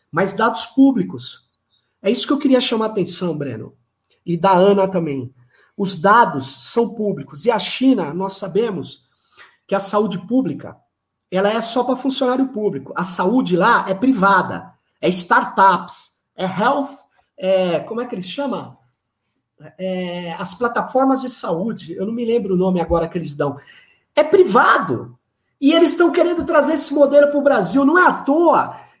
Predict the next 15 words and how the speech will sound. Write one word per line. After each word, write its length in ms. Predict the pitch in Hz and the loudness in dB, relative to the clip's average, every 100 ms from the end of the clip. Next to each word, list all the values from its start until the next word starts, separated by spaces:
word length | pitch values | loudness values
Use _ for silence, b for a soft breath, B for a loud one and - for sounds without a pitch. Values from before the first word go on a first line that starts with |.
| _ | _
que 80 | - | -4
a 60 | 302 | -4
Microsoft, 840 | 370 381 359 311 - 277 269 269 | -2 -6 -4 -4 -4 -4 -4 -4
a 40 | 262 | -8
semana 380 | - 254 247 | -6 -6 -6
passada, 420 | 240 214 - 285 285 | -6 -8 -6 -4 -2
comprou 400 | 320 277 311 320 | -2 -4 0 0
a 60 | |
maior 380 | 285 294 330 349 | 2 4 4 4
empresa 720 | 330 269 - 269 320 302 285 | 2 -2 -6 -4 -4 0 0
de 80 | 277 | 0
inteligência 680 | 262 262 226 233 269 269 | 0 -2 -4 -4 -4 -4
artificial 400 | 247 - - 240 | -10 -10 -10 -6
na 120 | 240 240 | -4 -6
saúde. 640 | - 214 226 208 - - | -8 -8 -8 -8 -12 -18